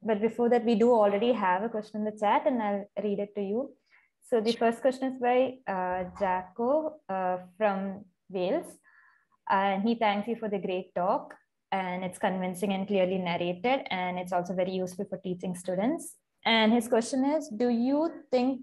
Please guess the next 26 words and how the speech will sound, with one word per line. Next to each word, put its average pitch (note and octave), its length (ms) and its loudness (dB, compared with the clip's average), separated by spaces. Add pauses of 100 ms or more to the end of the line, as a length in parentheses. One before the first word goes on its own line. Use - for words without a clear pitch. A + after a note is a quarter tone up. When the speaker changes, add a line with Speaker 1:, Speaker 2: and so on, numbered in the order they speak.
Speaker 1:
there G#3 220 6
was A3 260 0
any G3+ 320 0
global F#3+ 460 0
role F#3+ 280 0
of G3 160 -2
the A3 60 -4
meteorite F#3+ 640 0
impact F3+ 560 -2
at F#3 180 -6
the F#3+ 80 -6
Cretaceous F#3+ 800 -4 (480)
Paleogene G3 520 0
boundary? F3+ 500 -4 (1900)
Speaker 2:
Yes, A3+ 520 0
um, F#3+ 640 -2 (640)
we A#3 180 0
didn't B3 320 2
study G#3+ 360 2
the, F#3 420 4
uh, F3 420 0
impact G#3+ 500 -2
of F3+ 180 -6
the F#3+ 100 0
meteorite F#3+ 480 -2
impact F#3 500 -6